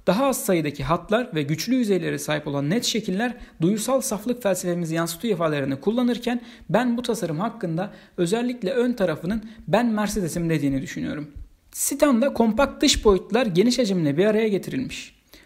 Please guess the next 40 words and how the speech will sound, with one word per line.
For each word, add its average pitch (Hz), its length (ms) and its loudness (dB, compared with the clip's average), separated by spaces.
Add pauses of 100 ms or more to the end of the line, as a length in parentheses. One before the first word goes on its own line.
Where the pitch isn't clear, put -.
Farklı 214 360 6
versiyonları 254 480 4
ve 220 140 2
pratik 185 380 0
donanım 220 360 4
detayları 196 420 2
sayesinde 156 560 0
çok 247 260 0
sayıda 185 280 0
farklı 165 380 2
kullanım 202 360 2
olanağı 175 420 2
ve 180 180 -2
kolay 196 360 0
yükleme 202 340 0
imkanı 156 320 0
sunan 139 340 -2
Citan, 220 340 0 (340)
panel 233 340 2
van 180 200 0
ve 147 40 2
tourer 240 260 0
olarak 185 420 0
iki 226 160 -4
farklı 180 320 0
tipte 180 300 -4
piyasaya 156 380 0
sürülüyor. 143 420 -4 (240)
Sürgülü 214 460 4
kapılar 269 440 2
özellikle 208 600 0
dar 214 220 4
park 220 240 0
yerlerinde 147 460 2
pratik 180 400 0
bir 226 60 4
özellik 196 360 0
olarak 160 320 0
dikkat 208 320 -4
çekerken 240 560 0